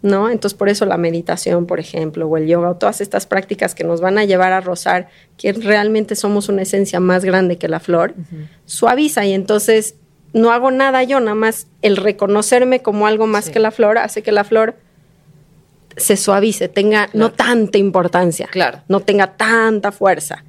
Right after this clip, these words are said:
Speaker 2: Totalmente.
Speaker 1: Ok, pero sí creo que, y estamos hablando en términos profundos, ¿no? O sea,
Speaker 2: Sí.
Speaker 1: de, de trabajo personal.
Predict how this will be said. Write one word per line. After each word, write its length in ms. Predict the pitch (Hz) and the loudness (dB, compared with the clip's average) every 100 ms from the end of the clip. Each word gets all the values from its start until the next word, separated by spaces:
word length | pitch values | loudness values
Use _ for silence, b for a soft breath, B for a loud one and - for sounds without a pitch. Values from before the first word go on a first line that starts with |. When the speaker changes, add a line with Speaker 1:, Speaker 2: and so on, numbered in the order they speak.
| - | -12
Speaker 2:
Totalmente. 600 | 165 160 139 123 117 160 | -10 -6 -6 -6 -8 -8
Speaker 1:
Ok, 160 | - - - - | -4 -4 -6 0
pero 560 | 214 214 214 208 208 - - | 0 2 2 0 -2 -6 -14
sí 220 | - - 262 | -8 -6 -2
creo 300 | 269 285 285 | 2 2 2
que, 340 | 269 214 - - | 0 0 -4 -8
y 80 | 214 | -6
estamos 360 | 202 208 220 | -2 -2 0
hablando 320 | 202 185 185 | 0 0 0
en 60 | 208 | -2
términos 440 | 208 202 208 208 196 | 0 0 2 0 -2
profundos, 680 | 170 170 233 226 160 - - | -4 0 0 0 -2 -6 -6
¿no? 220 | 202 381 - | -6 -6 -6
O 120 | 185 | -2
sea, 140 | 185 | 0
Speaker 2:
Sí. 60 | 180 | 2
Speaker 1:
de, 180 | 180 180 | 0 -2
de 80 | 196 | -4
trabajo 480 | 196 185 208 - 240 | 0 0 0 -4 -4
personal. 560 | 185 - 170 180 240 | -6 -4 -4 -2 -2